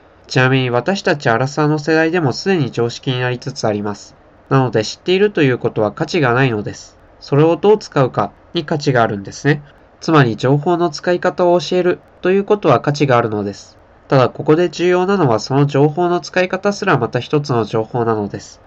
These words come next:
それはそうですよね。Excelの使い方がただの情報であるのと同じように、情報の使い方だってただの情報に過ぎないのです。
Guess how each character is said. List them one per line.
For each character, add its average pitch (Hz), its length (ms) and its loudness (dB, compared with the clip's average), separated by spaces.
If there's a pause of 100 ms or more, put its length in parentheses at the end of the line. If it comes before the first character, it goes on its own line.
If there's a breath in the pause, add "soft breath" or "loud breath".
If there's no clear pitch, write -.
(280)
そ 135 160 0
れ 151 60 6
は 170 100 4
そ 214 180 0
う - 20 2
で 160 100 2
す 131 120 -8
よ 107 80 -2
ね。 127 180 -4 (380)
Excel 165 400 -2
の 180 140 0
使 180 220 -2
い 175 60 0
方 185 220 -2
が 180 140 -2
た 202 100 -2
だ 196 80 0
の 151 160 2
情 117 220 0
報 135 180 -2
で 127 100 2
あ 127 60 4
る 123 80 0
の 107 140 -2
と 110 180 -4
同 107 140 0
じ 104 120 -8
よ 110 120 -2
う - 20 -2
に、 113 300 -8
情 151 180 4
報 190 180 0
の 185 140 0
使 - 220 -4
い 190 80 -2
方 196 220 -4
だ 202 100 0
っ 202 60 -4
て 143 120 0
た 160 120 -4
だ 180 120 2
の 123 140 2
情 123 200 -2
報 147 180 -2
に 151 140 -2
過 147 140 -10
ぎ 156 80 -4
な 156 120 2
い 127 60 4
の 104 120 0
で 101 80 -6
す。 - 200 -20